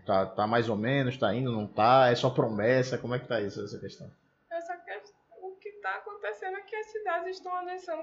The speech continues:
Speaker 2: cada vez mais. Por exemplo, um exemplo é a Brasília Teimosa, né? Que por ampliação, é, da flexibilização do, das taxas de construção nessas áreas, o que tá acontecendo é que vai, o pessoal vai começar a construir mais prédios.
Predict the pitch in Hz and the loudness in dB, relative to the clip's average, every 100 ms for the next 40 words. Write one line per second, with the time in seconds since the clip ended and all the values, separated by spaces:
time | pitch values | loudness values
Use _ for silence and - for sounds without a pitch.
0 | 320 330 330 320 349 403 330 220 226 254 | -8 -6 -6 -6 -8 -8 -8 -8 -8 -8
1 | 285 262 247 254 285 269 262 302 339 370 | -6 -8 -12 -10 -8 -8 -8 -10 -8 -6
2 | 381 349 349 349 359 381 247 190 190 196 | -6 -8 -12 -12 -14 -12 -12 -12 -16 -14
3 | 214 254 - 233 214 208 190 185 - - | -16 -16 -18 -16 -14 -16 -16 -18 -20 -6
4 | 247 233 226 226 226 226 247 226 226 226 | 2 4 4 2 -2 -2 0 0 0 -4
5 | 202 196 185 175 - _ _ _ 185 _ | -6 -6 -10 -14 -20 _ _ _ _ _
6 | _ _ 190 170 165 185 202 220 214 226 | _ _ -16 -12 -10 -8 -4 -6 -6 -10
7 | 208 208 208 202 208 185 175 175 190 92 | -8 -8 -4 -6 -6 -10 -10 -8 -4 -4
8 | 190 196 190 180 170 196 - - 180 - | -4 -6 -6 -10 -10 -12 -18 -18 -18 -18
9 | 190 185 175 175 - 185 180 170 180 214 | -20 -18 -16 -16 -10 -10 -6 -6 -4 -6
10 | 311 - - _ 214 - 233 233 233 285 | -10 -12 -20 _ -18 -12 -4 -4 -4 -8
11 | 311 311 285 339 403 381 349 427 480 480 | -8 -6 -8 -8 -10 -6 -4 -2 -2 -2
12 | 403 403 - 320 330 330 339 339 311 311 | -8 -10 -8 -6 -6 -8 -12 -10 -10 -10
13 | 359 - 349 359 370 - 202 170 170 165 | -16 -14 -14 -14 -16 -12 -10 -10 -12 -18
14 | - | -20